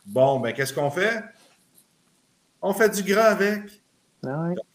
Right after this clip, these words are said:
Speaker 1: on va produire des cellules adipeuses. Puis là, ben, c'est pour ça qu'on se ramasse avec du gras partout autour de notre abdomen, parce qu'on a une consommation de sucre qui est probablement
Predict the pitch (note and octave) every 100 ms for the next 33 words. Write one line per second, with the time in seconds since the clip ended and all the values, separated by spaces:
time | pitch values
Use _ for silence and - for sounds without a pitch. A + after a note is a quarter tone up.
0 | - - C#3+ C3 C#3+ F#3 F#3+ A#3 G3 F#3
1 | - E3+ F3+ F#3 D#3 D3 D3 D#3 D#3 D3+
2 | - D#3 G#3 F3+ - C#3+ C#3 G#3 F3 D#3+
3 | C#3+ E3+ D#3 C#3+ E3 E3+ - _ _ A#2+
4 | B2+ D3+ G3 G3 - - E3 F#3+ G#3 -
5 | _ - C3 C3 D#3+ F3+ D#3 C#3 C3+ B2
6 | B2+ B2+ B2 D#3+ G#3 C#3+ - D#3 E3+ C#3
7 | C3 C3+ B2+ C3+ C#3 C3+ B2+ D#3 D#3+ D#3+
8 | _ - G#2+ - F3 F3 - - _ -
9 | A2+ A2+ A#2 C3+ C#3+